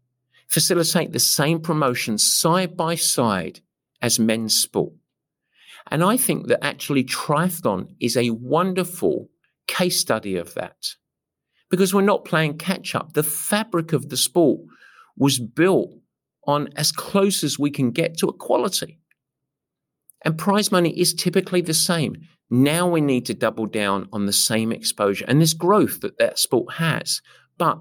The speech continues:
it's along the way. And organizations like the Professional Triathlons Organization,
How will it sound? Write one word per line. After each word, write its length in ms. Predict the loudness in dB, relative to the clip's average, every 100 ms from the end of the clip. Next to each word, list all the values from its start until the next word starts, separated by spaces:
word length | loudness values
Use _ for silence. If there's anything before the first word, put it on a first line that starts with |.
| -8
it's 200 | -8 0
along 300 | 2 2 0
the 100 | -4
way. 260 | -2 -4 0
And 120 | 4
organizations 800 | 4 4 2 0 -2 -2 -4 -4
like 140 | -4 -6
the 60 |
Professional 520 | -8 -4 -4 -2 -6
Triathlons 600 | -4 -2 -2 -2 -8 -4
Organization, 760 | 0 0 -2 -2 -2 -2 -4